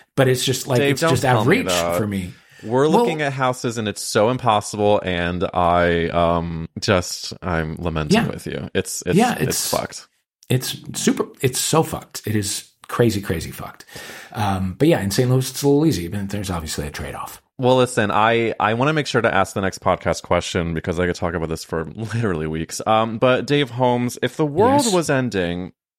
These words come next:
Speaker 2: you could only save one character actress, who
Speaker 1: Oh,
Speaker 2: would you
Speaker 1: wow.
Speaker 2: save?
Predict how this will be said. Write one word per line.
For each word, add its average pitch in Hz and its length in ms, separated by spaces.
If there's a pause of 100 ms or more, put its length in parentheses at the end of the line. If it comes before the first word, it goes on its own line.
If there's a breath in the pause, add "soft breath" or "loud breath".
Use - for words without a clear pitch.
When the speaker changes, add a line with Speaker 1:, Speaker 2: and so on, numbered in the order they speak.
(220)
Speaker 2:
you 156 80
could 202 120
only 247 220
save 175 500
one 156 220
character 151 480
actress, - 1080 (160)
who 180 60
Speaker 1:
Oh, 185 40
Speaker 2:
would 170 140
you 135 60
Speaker 1:
wow. 147 100
Speaker 2:
save? 135 540